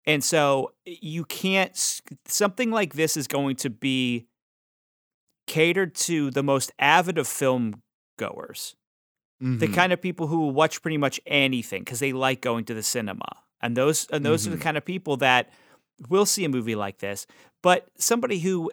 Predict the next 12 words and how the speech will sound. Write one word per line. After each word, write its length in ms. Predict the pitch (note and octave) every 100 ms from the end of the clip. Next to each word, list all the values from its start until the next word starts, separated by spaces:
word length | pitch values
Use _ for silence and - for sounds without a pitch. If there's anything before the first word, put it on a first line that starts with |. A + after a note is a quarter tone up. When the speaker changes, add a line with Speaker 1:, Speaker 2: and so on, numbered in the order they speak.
| -
Speaker 1:
h-, 120 | F3
has 380 | - F#3 A#2 A2+
yet 300 | C#3+ - -
to 480 | - D3+ C3+ B2 A#2+ _ _ B2+
go 180 | D3 D3+
back 240 | D3 C#3+
to 80 | -
the 120 | A#2+
theater 440 | - F#3+ G3+ D3 A#2+
because 440 | A#2+ - A#2+ G#2+
of 380 | A2 G#2 G2 - _ _ _ _ _
covid 720 | - D3+ F#3 E3+ B2 A#2 A#2+